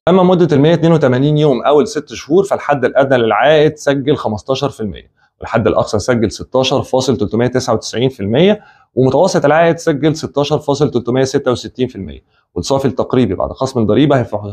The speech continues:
هيبقى في حدود تلتاشر فاصل زيرو تسعة في المية، وكده متوسط العائد برضو سجل ارتفاع عن الطرح السابق.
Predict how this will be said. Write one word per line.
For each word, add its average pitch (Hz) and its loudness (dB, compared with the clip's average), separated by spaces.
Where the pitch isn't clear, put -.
هيبقى 107 -2
في 104 -10
حدود 104 -4
تلتاشر 127 -2
فاصل 131 0
زيرو 127 2
تسعة 123 -2
في 113 -4
المية، - -10
وكده 135 2
متوسط 113 -2
العائد 127 2
برضو 139 0
سجل 131 0
ارتفاع 113 0
عن 120 0
الطرح 95 -2
السابق. 104 -2